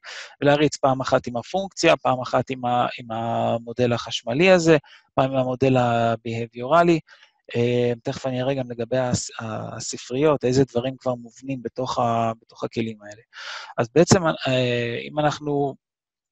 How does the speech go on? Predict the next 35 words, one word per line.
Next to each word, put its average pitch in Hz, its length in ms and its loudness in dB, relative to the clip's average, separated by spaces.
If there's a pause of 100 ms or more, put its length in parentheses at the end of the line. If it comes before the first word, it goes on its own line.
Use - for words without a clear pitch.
(520)
נחזור 123 260 -6
רגע 131 140 4
ל-matlab, 120 460 0
שפה 123 320 -6
אנחנו 120 220 -8
מריצים 117 400 -4
את 120 60 -6
הסימולציה, 117 640 -2
אומנם 123 220 -2
המודל 123 340 -2
הוא 131 80 -8
בסימולינק, 127 500 -6
אבל 117 140 -8
אנחנו 113 240 -10
מריצים 117 460 -4
את - 80 -8
הסימולציה 117 720 -4 (440)
מתוך 117 360 -8
matlab. 147 380 4 (840)
אה, 123 500 6 (220)
אז 127 160 -4
פה 139 160 -2
אנחנו 131 240 -8
קובעים 135 300 -10
בעצם 135 340 0
את - 140 -4
ה-, 117 240 2
את - 120 -8
אותם 131 260 -6
סוויצ'ים, 131 560 -6 (460)
אה, 117 340 2
שנמצאים 123 520 -6
כאן 127 180 -2
בסכמה 127 420 0
החשמלית. 120 720 -2